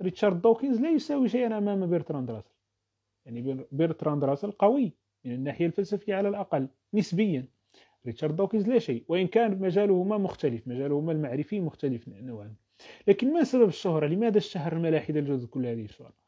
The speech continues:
هناك أسباب عديدة كما أخبرتكم. أولًا الدعم المادي، أنهم يتلقون دعمًا كبيرًا يعني لترويج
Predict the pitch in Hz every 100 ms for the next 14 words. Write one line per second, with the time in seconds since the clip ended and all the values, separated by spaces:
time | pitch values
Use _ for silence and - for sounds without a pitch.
0 | _ _ _ _ _ 175 262 302 226 -
1 | 220 170 175 196 170 160 156 139 147 123
2 | 139 165 196 214 220 226 180 147 175 127
3 | 139 139 113 98 151 _ _ _ _ -
4 | 143 139 139 131 151 - 190 170 147 160
5 | 147 127 - 127 151 208 151 175 226 _
6 | _ _ - 123 165 185 - 156 151 190
7 | 185